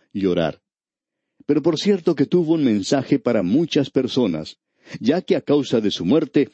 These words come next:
pude escribir un libro con un mensaje que presenté en el entierro de ella, y debo decirle que nunca me olvidaré de ese día".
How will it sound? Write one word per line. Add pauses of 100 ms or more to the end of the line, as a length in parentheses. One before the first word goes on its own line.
(240)
pude
escribir
un
libro
con
un
mensaje
que
presenté
en
el
entierro
de
ella, (400)
y
debo
decirle
que
nunca
me
olvidaré
de
ese
día".